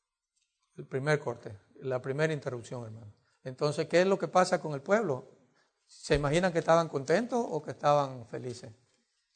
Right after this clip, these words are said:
¿O estaban enojados? ¿O se sentían frustrados, no? Muchas veces nosotros, hermano, también en nuestra vida, cuando tenemos dificultades, problemas, todo nos va bien y empieza a caer algo, a salir algo mal,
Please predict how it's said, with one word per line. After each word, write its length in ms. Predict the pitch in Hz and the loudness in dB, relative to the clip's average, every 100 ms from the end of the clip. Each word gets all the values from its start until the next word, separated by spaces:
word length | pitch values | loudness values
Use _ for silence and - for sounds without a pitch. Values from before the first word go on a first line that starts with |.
| _ _ _ _ | _ _ _ _
¿O 100 | - | -6
estaban 360 | 127 135 131 127 | -2 2 2 0
enojados? 440 | 120 113 120 117 101 _ _ _ _ _ _ _ | -6 -4 -4 -4 -10 _ _ _ _ _ _ _
¿O 120 | 139 | -4
se 120 | 143 | -4
sentían 380 | 127 120 139 135 | -6 -4 -4 -4
frustrados, 500 | 131 110 131 131 117 | -6 -4 0 2 0
no? 200 | 113 151 - _ | -8 -14 -20 _
Muchas 240 | - 175 190 | -6 4 6
veces 200 | 202 196 | 6 2
nosotros, 360 | 165 202 202 | -2 -2 -2
hermano, 260 | 185 175 175 | -4 -4 -4
también 320 | 170 151 175 | -4 -2 0
en 100 | 170 | 0
nuestra 260 | 156 143 139 | 0 2 2
vida, 340 | 156 196 160 | 4 4 2
cuando 440 | 156 143 131 127 - - _ - | 0 -4 -4 -6 -8 -18 _ -6
tenemos 380 | 143 156 175 | -4 -2 -4
dificultades, 680 | 156 160 147 143 151 170 165 | -4 -6 -10 0 4 6 4
problemas, 720 | 151 143 139 165 165 156 147 | 0 -4 0 0 0 -4 0
todo 200 | 160 165 | 0 0
nos 160 | 156 151 | 0 0
va 80 | |
bien 280 | 156 160 170 | 0 0 -2
y 80 | 147 | -4
empieza 340 | 139 160 160 | -4 -4 -2
a 60 | 156 | -2
caer 260 | 147 143 156 | 2 2 4
algo, 320 | 156 160 147 | 2 2 0
a 60 | |
salir 260 | - 135 151 | 0 0 2
algo 240 | 151 147 | 2 0
mal, 320 | 135 151 196 | -2 -2 -2